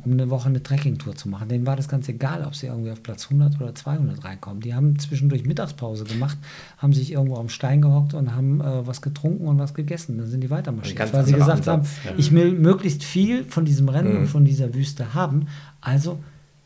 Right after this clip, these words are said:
Speaker 1: gehe ich das.“ Und zwar von morgens bis abends.
Speaker 2: Mhm.
Speaker 1: Und ich hab das schön, ne? Und unser Eins hat dann halt, oder wir haben ja hier so im Sport noch viel mehr den Leistungsgedanken, als das bei diesen Ultraläufen in, in anderen Räumen der Welt ist.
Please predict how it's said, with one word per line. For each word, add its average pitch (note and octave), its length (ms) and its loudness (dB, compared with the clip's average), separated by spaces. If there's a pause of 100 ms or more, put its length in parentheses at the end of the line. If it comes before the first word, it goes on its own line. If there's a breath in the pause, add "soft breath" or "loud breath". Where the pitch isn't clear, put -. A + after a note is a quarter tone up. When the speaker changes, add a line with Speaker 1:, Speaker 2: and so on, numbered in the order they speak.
(100)
Speaker 1:
gehe G3 320 4
ich - 140 -4
das.“ - 240 -8
Und D3 80 0
zwar - 180 -6
von - 160 -8
morgens G#3 320 -4
bis - 220 -16
abends. C#3 340 -2
Speaker 2:
Mhm. G#2+ 60 -4
Speaker 1:
Und B2 80 -2
ich B2 100 -4
hab D3 160 -4
das D3 100 -6
schön, C#3+ 360 -4
ne? B2+ 180 -6
Und A#2+ 160 -6
unser C3 300 -2
Eins C#3+ 240 4
hat D3 160 -2
dann C#3 160 4
halt, C3+ 180 -2
oder G#2 240 -10
wir F#2+ 140 -14
haben A2 80 -8
ja G2 80 -8
hier G2+ 120 -10
so G2+ 160 -14 (380 loud breath)
im A#2 100 -6
Sport - 380 -6
noch A#2 140 -6
viel A2+ 180 -6
mehr A2+ 120 -4
den G2+ 120 -8
Leistungsgedanken, B2+ 800 -6
als A2 220 -10
das A2+ 100 -10
bei - 160 -12
diesen G2+ 400 -8 (640 loud breath)
Ultraläufen A2+ 720 -4
in, A#2+ 300 -8
in A2+ 180 -10
anderen A#2 300 -4
Räumen C3 280 0
der A#2+ 140 0
Welt A#2+ 240 -4
ist. B2 220 -8